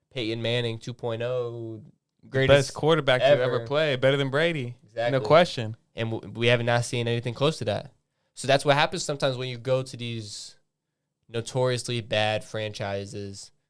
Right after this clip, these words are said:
Speaker 1: when you're the number one, number two, number three pick. That's what
Speaker 2: Fact.
Speaker 1: happens.
Speaker 2: I wouldn't say the Giants are notoriously a bad franchise, though. They've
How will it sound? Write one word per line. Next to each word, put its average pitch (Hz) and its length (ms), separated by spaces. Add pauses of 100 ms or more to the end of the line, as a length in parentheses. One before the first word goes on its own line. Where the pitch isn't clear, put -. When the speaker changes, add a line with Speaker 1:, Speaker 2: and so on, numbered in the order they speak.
(140)
Speaker 1:
when 107 160
you're 113 140
the 107 80
number 107 200
one, 107 340
number 104 200
two, 117 240
number 107 220
three 123 180
pick. 139 300 (480)
That's 113 200
what 123 80
Speaker 2:
Fact. 131 80
Speaker 1:
happens. 113 440 (1400)
Speaker 2:
I 120 100
wouldn't 170 180
say 143 100
the 123 100
Giants 113 340
are 101 100
notoriously 120 680
a 98 40
bad 95 280
franchise, 95 500
though. 101 120
They've 151 300